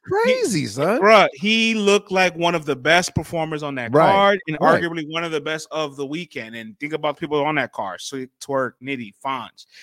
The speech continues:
Speaker 1: You know what I'm saying? The list goes on. And he, he, he probably was the fifth or sixth best battler on the card. And he was, you know, fresh off of finals exams. And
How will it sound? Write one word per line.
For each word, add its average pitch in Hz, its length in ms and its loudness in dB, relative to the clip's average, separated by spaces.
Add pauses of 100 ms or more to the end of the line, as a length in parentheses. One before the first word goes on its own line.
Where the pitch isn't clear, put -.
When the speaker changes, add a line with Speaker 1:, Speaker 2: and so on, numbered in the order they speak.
(140)
Speaker 1:
You - 20 -16
know 131 60 -6
what 120 60 -4
I'm 120 80 -6
saying? 127 240 -6
The 117 60 -10
list 139 200 -8
goes 127 160 -4
on. 131 280 -4 (460)
And 151 540 6
he, 202 420 -4 (140)
he, 220 500 -2
he 214 560 -2 (380)
probably 214 280 2
was 196 200 2
the 175 100 -8
fifth 196 280 0
or - 20 -4
sixth 190 240 -6
best 185 160 -6
battler 202 240 -10
on 196 120 -12
the 196 100 -18
card. 220 400 -12
And 139 120 -14 (280)
he 196 100 -10
was, 202 300 -10
you 185 80 -8
know, 175 100 -6
fresh 190 260 -4
off 175 160 -2
of 170 120 -18
finals 180 280 -4
exams. 170 540 -8
And 147 240 -2